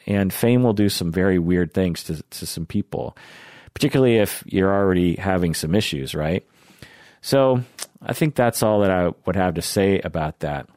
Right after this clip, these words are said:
I, I will also say that I never used to care about the royal family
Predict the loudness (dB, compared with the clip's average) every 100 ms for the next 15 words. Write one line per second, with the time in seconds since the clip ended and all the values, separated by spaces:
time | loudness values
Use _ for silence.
0 | _ _ _ _ _ _ _ -4 -2 0
1 | 2 4 4 2 0 0 0 0 0 2
2 | 0 0 2 2 2 2 4 4 2 0
3 | -4 -2 0 2 0 -2 -2 -2 -2 -2
4 | 0 0 -2 -4 -4 -2 -4 -4